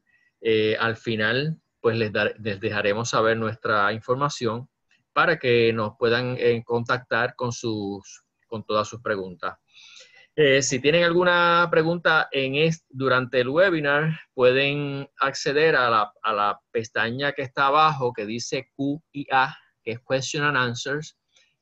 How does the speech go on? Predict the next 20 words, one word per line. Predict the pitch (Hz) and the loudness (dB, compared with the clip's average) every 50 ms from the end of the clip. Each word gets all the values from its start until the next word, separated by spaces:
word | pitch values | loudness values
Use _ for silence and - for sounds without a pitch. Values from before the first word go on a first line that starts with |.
| _ _ _ | _ _ _
Ahí | - 117 113 117 117 120 127 131 | -2 0 0 0 0 -2 -2 -4
pueden, | - 143 131 131 139 143 143 151 151 156 - | -2 0 0 2 2 0 0 -2 -4 -6 -4
eh, | 117 117 113 110 107 107 104 104 | -2 0 0 0 0 -2 -2 -2
hacer | 101 101 - - 139 - - - - - | -4 -4 -4 -4 -4 -4 -4 -6 -6 -4
de | 120 131 120 113 | -2 0 0 0
manera | 110 120 113 113 117 127 139 147 - | 2 0 -2 0 0 0 0 0 0
anónima, | 135 135 131 139 143 147 139 127 113 110 110 107 110 120 - _ _ _ _ _ _ _ _ - | 0 0 2 2 2 2 2 0 -2 -4 -4 -6 -6 -8 -14 _ _ _ _ _ _ _ _ 0
pueden | 123 120 120 127 135 | 2 2 2 2 0
escribirnos | 139 131 131 - 139 135 127 131 131 135 135 131 - | -2 -2 -4 -4 -4 -2 0 0 -2 -2 -4 -6 -6
sus | - 135 127 | -8 -8 -6
preguntas | - 143 135 120 120 120 120 120 - 143 143 135 | -4 -4 -2 -2 -4 -6 -4 -2 -2 -2 -2 -2
y | 120 107 | -4 -6
nosotros | 98 - - 113 - - 127 123 | -8 -10 -10 -12 -10 -10 -10 -10
con | - 127 120 | -8 -8 -6
mucho | 120 120 - 127 120 | -6 -6 -6 -4 -4
gusto, | 117 113 - - 151 151 | -4 -4 -6 -6 -6 -4
pues, | 143 123 110 104 - _ _ _ _ - | -4 -4 -4 -6 -10 _ _ _ _ -6
trataremos | 117 107 - - 104 107 104 107 107 117 127 | -6 -6 -4 -4 -4 -4 -4 -4 -4 -2 -4
de | 120 | -4
contestarlas. | 117 117 117 113 120 107 - - 107 90 - - - - - - - - | -4 -4 -8 -8 -8 -10 -8 -6 -6 -6 -6 -6 -10 -14 -14 -16 -20 -20